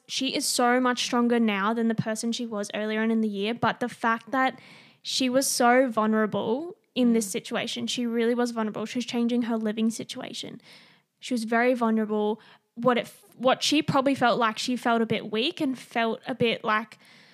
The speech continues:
Speaker 1: I guess, um, torn down in a sense, but she still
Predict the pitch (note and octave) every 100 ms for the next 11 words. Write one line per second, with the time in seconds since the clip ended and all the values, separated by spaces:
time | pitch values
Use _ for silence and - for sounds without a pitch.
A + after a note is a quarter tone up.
0 | _ _ _ B3+ A#3+ A#3 - - - -
1 | - _ - B3 A3 A3 - - C4 B3+
2 | A3+ G#3 C4+ D#4 D4+ D4+ C#4+ F#4 A#4 -
3 | - - - C4 C#4 - - B3 A#3+ C4
4 | F#4